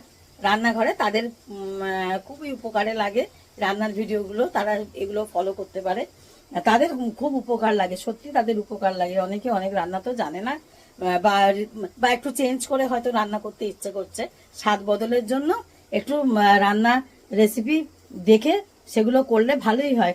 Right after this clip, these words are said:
খারাপ হয় না। ঠিক আছে, তোমরা সঙ্গে থাকো, সাথে থাকো ততক্ষণ, আর ভিডিও দেখতে থাকো, কমেন্টে কিছু একটা কমেন্ট করো, আর অবশ্যই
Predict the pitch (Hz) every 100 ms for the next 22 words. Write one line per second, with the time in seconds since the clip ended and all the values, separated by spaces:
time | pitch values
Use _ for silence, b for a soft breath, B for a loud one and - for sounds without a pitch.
0 | - 196 196 190 143 139 156 b b b
1 | - 233 196 170 180 214 233 233 247 311
2 | 320 311 302 247 247 240 233 302 254 233
3 | 220 339 - b b - 190 214 220 240
4 | 220 220 240 240 320 240 247 302 247 240
5 | 214 208 196 226 196 196 202 240 269 403
6 | b b b - 180 175 180 226 349 415